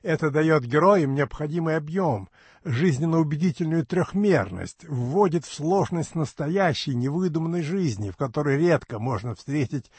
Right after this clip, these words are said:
стопроцентных злодеев или стопроцентных святых. Лучше всего это видно у Льва Толстого.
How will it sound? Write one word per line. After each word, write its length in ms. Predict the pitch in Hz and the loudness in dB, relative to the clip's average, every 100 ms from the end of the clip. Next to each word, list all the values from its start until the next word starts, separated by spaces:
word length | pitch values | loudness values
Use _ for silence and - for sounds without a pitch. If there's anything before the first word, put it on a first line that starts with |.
| - - | -20 -20
стопроцентных 880 | - - 143 143 139 165 123 113 120 | -4 2 2 2 -2 0 -2 -4 -8
злодеев 640 | 113 123 127 156 123 - - - | -6 -4 0 2 0 -4 -14 -4
или 380 | 156 127 127 113 - | 2 2 2 -2 -10
стопроцентных 800 | - 127 135 120 - 120 - 123 | -4 -2 0 -2 -2 -2 -2 -6
святых. 560 | - 139 - 107 - - - _ _ _ _ - | -6 -6 -6 -10 -12 -20 -20 _ _ _ _ -4
Лучше 340 | 180 220 - | 2 2 2
всего 300 | 156 180 180 | 0 2 2
это 160 | 151 147 | 2 0
видно 360 | 147 160 131 | -2 -2 0
у 80 | 127 | 0
Льва 240 | 113 131 123 | 2 2 0
Толстого. 680 | 131 123 - 131 87 80 | -2 -6 -6 -6 -6 -10